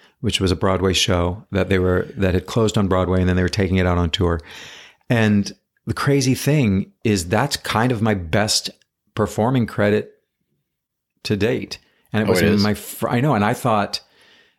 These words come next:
Speaker 1: at the time, I thought, "Wow, I'm amazing. I, I booked this Broadway tour. I am going straight to Broadway after this."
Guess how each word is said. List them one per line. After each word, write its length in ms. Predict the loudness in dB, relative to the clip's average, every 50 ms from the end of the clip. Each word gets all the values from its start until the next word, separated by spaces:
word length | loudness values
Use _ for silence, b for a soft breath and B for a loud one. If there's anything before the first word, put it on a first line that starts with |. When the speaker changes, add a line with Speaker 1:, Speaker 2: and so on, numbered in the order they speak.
| b
Speaker 1:
at 100 | -6 -4
the 80 | -2 -2
time, 280 | -2 0 0 2 2 0
I 80 | 0
thought, 320 | 0 0 0 0 0 0 0
"Wow, 600 | 0 0 2 2 2 2 0 -2 -4 -8 -12 -6 -4
I'm 220 | -2 0 0 0
amazing. 680 | 0 0 0 0 0 0 0 0 0 0 0 0 -2 -4 -8 _ _
I, 540 | -2 0 2 2 2 2 2 2 2 0 0 -2
I 220 | -2 -2 -2 0 -2
booked 220 | -4 -4 -4 -4
this 160 | -4 -4 -4
Broadway 520 | -4 -4 -2 0 0 0 0 0 0 -2 -2
tour. 720 | -4 -4 -4 -2 0 2 2 2 2 0 0 0 -2 -4 B B B B B B B B -4
I 180 | -2 0 0 0
am 240 | 0 0 0 0
going 240 | 0 0 0 0 0
straight 460 | 0 -2 0 0 -2 -2 -2 -4 -6
to 80 | -6 -4
Broadway 520 | -2 0 0 0 0 0 0 0 2 2
after 320 | 2 2 0 0 -2 -2 -2
this." 560 | 0 2 2 2 2 2 2 0 -2 -4 B